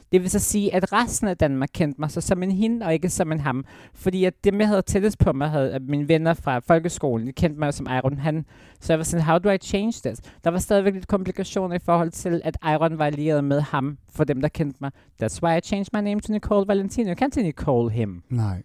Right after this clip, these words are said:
Speaker 1: What's the fu-, the fuck is wrong with you? <laughs>
Speaker 2: Men i dag kan navn jo være hvad som helst.
Speaker 1: Ja, og jeg var heldig, jeg havde et unisex-navn. Kunne se, hvis jeg havde et navn, der hed Sebastian eller Thomas, det havde været rigtig, rigtig svært.
Speaker 2: Det er rigtigt.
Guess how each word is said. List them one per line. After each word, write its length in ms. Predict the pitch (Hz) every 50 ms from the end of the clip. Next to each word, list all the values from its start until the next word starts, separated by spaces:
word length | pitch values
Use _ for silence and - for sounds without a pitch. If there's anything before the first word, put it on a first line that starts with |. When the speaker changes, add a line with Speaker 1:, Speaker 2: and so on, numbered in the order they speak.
| -
Speaker 1:
What's 140 | 151 160 -
the 100 | - 170
fu-, 220 | - - 185 185
the 100 | 185 170
fuck 160 | - - 202 190
is 140 | 180 -
wrong 220 | 180 175 175 175 175
with 160 | 160 135 -
you? 160 | 117 98 87 - - - - - - - -
<laughs> 420 | - - - - - - 135 147
Speaker 2:
Men 160 | 151 143 156
i 140 | - 175 143 127 - -
dag 300 | 175 180 180 170 143 123
kan 200 | - - 139 127
navn 360 | 120 127 127 127 139 151 160
jo 400 | 151 123 123 117 110 107 104 101 101 98 101
være 140 | 107 113 110
hvad 180 | 92 107 120 131
som 180 | - - 131
helst. 500 | 110 113 117 101 107 - - - - - - -
Speaker 1:
Ja, 240 | 160 139 120 147 185
og 100 | 170 143
jeg 120 | 139 151
var 60 | 175
heldig, 300 | 196 175 165 170 190 240
jeg 120 | 226 175 139
havde 120 | 147 147
et 60 | 147
unisex-navn. 800 | 139 156 160 220 240 - - 156 131 - - 147 143 135 127 127
Kunne 140 | - 147 135
se, 120 | - - 165
hvis 120 | 175 -
jeg 60 | 214
havde 80 | 208 202
et 40 | 185
navn, 180 | 180 165 165 156
der 40 | 160
hed 100 | 165 165
Sebastian 500 | - - 165 - 156 151 151 - - 151
eller 60 | 147 143 -
Thomas, 320 | 180 170 160 196 220 208
det 180 | - - 147 147
havde 220 | 160 214 208 156
været 240 | 139 120 117 110 -
rigtig, 280 | 139 170 - - 185
rigtig 260 | 135 117 110 - 120 117
svært. 260 | - - - 80 - - _ -
Speaker 2:
Det 180 | 110 104 -
er 120 | 123 113 107
rigtigt. 400 | 101 95 - - 107 101 -